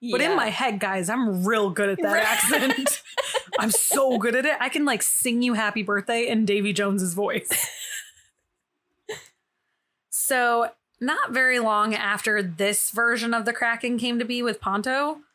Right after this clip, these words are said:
Speaker 1: there came to be this other version. It was by a French malacologist, which is a person who studies clams and snails. And his name was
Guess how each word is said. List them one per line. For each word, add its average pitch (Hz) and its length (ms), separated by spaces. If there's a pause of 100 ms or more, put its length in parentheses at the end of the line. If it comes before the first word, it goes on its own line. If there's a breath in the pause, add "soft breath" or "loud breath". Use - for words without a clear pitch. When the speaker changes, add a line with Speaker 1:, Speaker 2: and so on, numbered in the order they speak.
(500)
Speaker 1:
there 233 480 (160)
came 480 280
to 403 80
be 277 120
this 233 180
other 190 260
version. 214 560 (320)
It 233 60
was 240 140
by 240 200
a 226 140
French 302 520
malacologist, 226 1160
which 233 180
is 208 80
a 214 60
person 247 400
who 302 100
studies 220 380
clams 208 560
and 202 160
snails. 196 800 (500)
And 220 160
his 311 420
name 190 420 (120)
was 196 420